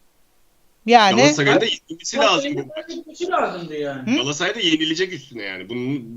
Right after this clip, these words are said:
Speaker 2: böyle bir ihtimali
Speaker 1: Tabii
Speaker 2: oldu.
Speaker 1: Giresun yenseydi Galatasaray kaybetseydi. Aynen öyle.
Speaker 2: Yani
Speaker 1: Ama
Speaker 2: zaten
Speaker 1: ciddi ya, on altıncı sıra çok
Speaker 2: değil ki
Speaker 1: ciddi
Speaker 2: şu an.
Speaker 1: aslında yani. Bu çok, e, imkansız bir olay değildi yani aslında. On altıncı
Speaker 3: Ya
Speaker 1: sıra
Speaker 3: şey,
Speaker 1: demek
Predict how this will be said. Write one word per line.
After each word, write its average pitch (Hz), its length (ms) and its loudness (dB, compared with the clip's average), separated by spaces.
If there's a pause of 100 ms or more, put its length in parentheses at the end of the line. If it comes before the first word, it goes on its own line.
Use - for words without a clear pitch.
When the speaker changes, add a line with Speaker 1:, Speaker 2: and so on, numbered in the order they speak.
(120)
Speaker 2:
böyle 143 280 4
bir 117 80 0
ihtimali 233 300 4
Speaker 1:
Tabii 208 120 0
Speaker 2:
oldu. 160 80 -4
Speaker 1:
Giresun 285 340 2
yenseydi 240 560 4
Galatasaray 269 640 4
kaybetseydi. 202 680 2
Aynen 196 260 0
öyle. 160 240 -4 (1200)
Speaker 2:
Yani - 160 4
Speaker 1:
Ama 302 160 10
Speaker 2:
zaten 254 260 4
Speaker 1:
ciddi 349 120 6
ya, 359 200 12
on 262 160 8
altıncı 320 440 6
sıra 339 260 4
çok 311 140 6 (180)
Speaker 2:
değil - 160 6
ki - 80 -10
Speaker 1:
ciddi 339 60 6
Speaker 2:
şu 415 100 10
an. 415 100 12
Speaker 1:
aslında 285 300 4
yani. 233 160 10
Bu 214 60 -4
çok, 254 460 4
e, - 20 -2
imkansız 247 480 4
bir 254 40 2
olay 262 340 8
değildi 320 280 2
yani 180 280 8
aslında. 180 460 -2 (340)
On 214 140 8
altıncı 254 360 8
Speaker 3:
Ya 302 60 2
Speaker 1:
sıra 302 180 8
Speaker 3:
şey, - 100 10
Speaker 1:
demek 330 220 8